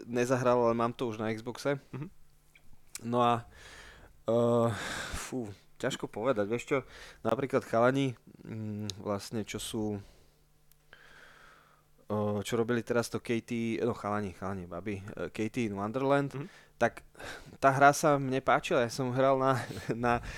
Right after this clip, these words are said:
Speaker 1: Game Accesse a hlavne ja som mal strašne rád, e, Goblins, tú sériu.
Speaker 2: Mhm.
Speaker 1: A mne to tak nejako pripomenulo, takže asi, asi táto hra. Nevie-, neviem, jak to fičí, ale, ale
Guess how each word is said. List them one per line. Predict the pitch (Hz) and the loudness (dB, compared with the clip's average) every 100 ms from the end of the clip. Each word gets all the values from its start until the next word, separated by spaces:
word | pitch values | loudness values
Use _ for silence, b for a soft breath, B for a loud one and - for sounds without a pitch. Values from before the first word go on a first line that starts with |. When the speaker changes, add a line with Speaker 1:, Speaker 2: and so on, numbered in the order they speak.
| B B | B B
Speaker 1:
Game | 113 117 | 0 2
Accesse | 131 - 139 - 143 139 B B | 2 2 -2 4 2 2 B B
a | B | B
hlavne | 113 120 123 | 4 6 6
ja | 123 | 2
som | 135 | 0
mal | 120 | 0
strašne | 113 120 113 - | 0 -2 -2 0
rád, | 123 117 104 | 4 4 2
e, | 98 76 | -2 -4
Goblins, | - 107 120 135 143 - - b b b - - _ - - - - - - - | -4 -6 -2 -2 -2 -10 -16 b b b -20 -20 _ -20 -20 -20 -20 -20 -16 -14
tú | - | -10
sériu. | - 127 117 127 135 131 | -2 2 4 6 4 2
Speaker 2:
Mhm. | - 131 208 B B - | -8 -10 -10 B B -4
Speaker 1:
A | 107 110 110 107 110 107 - | 0 0 0 2 2 0 -6
mne | 110 113 | -4 -4
to | 113 | 0
tak | 120 | 0
nejako | 117 117 92 | 0 -4 -4
pripomenulo, | - 110 127 127 123 127 123 117 - - | -8 -4 -2 0 0 2 2 2 -8 -6
takže | 110 104 113 | -6 -4 -4
asi, | - - - | -4 -4 -2
asi | 117 170 | -2 -4
táto | - 87 - | -8 -8 -6
hra. | 107 135 143 b b b b - | 2 2 2 b b b b -6
Nevie-, | 110 151 151 | 4 8 8
neviem, | 135 160 139 | 8 6 4
jak | 120 | 2
to | 120 | -4
fičí, | - 104 98 | -8 -8 -8
ale, | 90 98 117 120 | -2 4 4 6
ale | 120 123 | 4 4